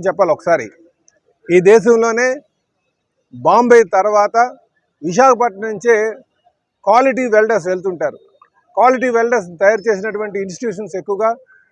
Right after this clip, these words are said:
విశాఖపట్నం, ముఖ్యంగా గాజువాక, ఆటో నగర్ ప్రాంతంలో ఉన్నదన్న సంగతి మీ ద్వారా నేను ప్రధానికని తెలియజేస్తాను. ఈరోజు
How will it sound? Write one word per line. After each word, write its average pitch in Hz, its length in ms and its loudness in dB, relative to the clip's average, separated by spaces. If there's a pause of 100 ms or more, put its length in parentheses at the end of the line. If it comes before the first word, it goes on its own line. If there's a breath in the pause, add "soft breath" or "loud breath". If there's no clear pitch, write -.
(160 soft breath)
విశాఖపట్నం, 208 680 0 (680)
ముఖ్యంగా 233 360 -4 (100)
గాజువాక, 214 540 0 (160)
ఆటో 202 180 -2
నగర్ 202 340 -6
ప్రాంతంలో 185 480 -8
ఉన్నదన్న 180 300 -8
సంగతి 180 500 -8 (520)
మీ 175 100 -4
ద్వారా 196 220 0
నేను 175 200 -8
ప్రధానికని 156 500 -8
తెలియజేస్తాను. 143 580 -10
ఈరోజు 185 480 -2